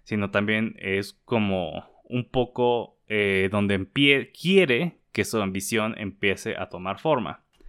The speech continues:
De hecho, si ustedes ven la fortaleza de San Pedro y San Pablo, es interesante porque es un fuerte estrella, que es claramente un fuerte, eh, en la tradición de los fuertes italianos.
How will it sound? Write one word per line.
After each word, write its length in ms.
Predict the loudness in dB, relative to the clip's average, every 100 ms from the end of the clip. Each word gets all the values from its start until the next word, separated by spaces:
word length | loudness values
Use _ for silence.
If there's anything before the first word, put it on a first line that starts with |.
| -4
De 60 |
hecho, 140 | 0 2
si 60 |
ustedes 380 | 2 6 8 8
ven 160 | 6 6
la 80 | 4
fortaleza 560 | 0 -2 0 -2 -2
de 80 | -6
San 160 | -6 -6
Pedro 260 | -2 -2
y 60 | -2
San 160 | -6
Pablo, 320 | -4 -2 -2 -4
es 200 | -6 -14 _ -6
interesante 560 | -2 0 2 2 2
porque 260 | -2 -4 -2
es 100 | -2
un 140 | -2
fuerte 300 | 0 -2 -2
estrella, 560 | -6 -2 -2 -2 -4 -8 -18 -20 _
que 240 | -2 -2 -4 _ 0
es 260 | 2 2
claramente 760 | -2 8 10 10 8 4 2 -2
un 100 | 0
fuerte, 380 | 0 0 2 2
eh, 640 | 4 2 0 -2 -4 -4
en 120 | -2
la 140 | -2 0
tradición 520 | 2 2 2 2 4
de 60 | 4
los 160 | 0
fuertes 380 | 0 -2 -2 -4
italianos. 640 | -4 -2 0 0 0 -6